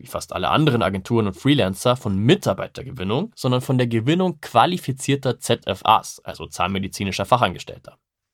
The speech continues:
Ich sprach von Patientengewinnung statt Kundengewinnung und ich wusste, dass wir spezielle Behandlungen wie Veneers auf der Website prominenter platzieren sollten, weil die Praxis damit deutlich mehr Umsatz generieren würde.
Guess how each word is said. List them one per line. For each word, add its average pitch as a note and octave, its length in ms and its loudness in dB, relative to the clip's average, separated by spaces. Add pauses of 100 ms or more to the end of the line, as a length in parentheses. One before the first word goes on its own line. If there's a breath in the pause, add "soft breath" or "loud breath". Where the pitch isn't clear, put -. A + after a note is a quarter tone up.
(1800 loud breath)
Ich A#2 120 0
sprach A#2 300 4
von G#2+ 200 -2
Patientengewinnung B2 1040 2
statt - 300 -4
Kundengewinnung F#2 880 0
und B2+ 160 0
ich B2+ 180 -2
wusste, E3+ 320 2
dass B2+ 220 0
wir A#2 80 0
spezielle D#3 580 0
Behandlungen C#3 640 0
wie A2+ 140 0
Veneers C3 520 2
auf - 140 -8
der - 160 -4
Website A#2 480 2
prominenter D3 600 2
platzieren C#3 480 2
sollten, G2+ 440 -4
weil G#2+ 120 0
die G#2 80 -4
Praxis - 440 0
damit G2+ 300 -4
deutlich B2+ 420 2
mehr A#2+ 140 0
Umsatz A#2 320 2
generieren E2+ 420 -10
würde. - 300 -20